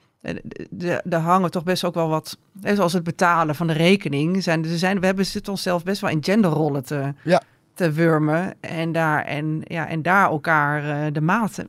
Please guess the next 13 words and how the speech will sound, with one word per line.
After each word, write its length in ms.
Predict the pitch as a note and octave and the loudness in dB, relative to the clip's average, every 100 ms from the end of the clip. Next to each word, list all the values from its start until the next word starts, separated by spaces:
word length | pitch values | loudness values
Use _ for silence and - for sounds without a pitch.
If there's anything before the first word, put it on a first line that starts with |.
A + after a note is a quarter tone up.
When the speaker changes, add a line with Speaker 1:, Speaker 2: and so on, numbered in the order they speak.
| C#3+ | -8
Speaker 1:
in 200 | - D3 | -6 -4
nemen. 340 | C#3 C3+ C#3+ C#3+ | -4 -4 -4 -2
Dat 200 | F#3+ E3+ | -2 -2
is, 180 | - - | -4 -4
dat 240 | F#3 F3+ | -6 -4
vind 140 | F3+ E3 | -4 -4
ik 60 | - | -6
soms 260 | - D#3+ | -6 -4
zo 100 | - | -2
ingewikkeld. 720 | C3+ C#3 C3+ B2 - C3+ - - - - _ _ | -2 -2 -6 -8 -8 -10 -12 -20 -20 -20 _ _
Speaker 2:
Nou 160 | B2 C3+ C3 | 2 6 6
ja, 60 | B2 | 4
ik, 160 | C3+ | 0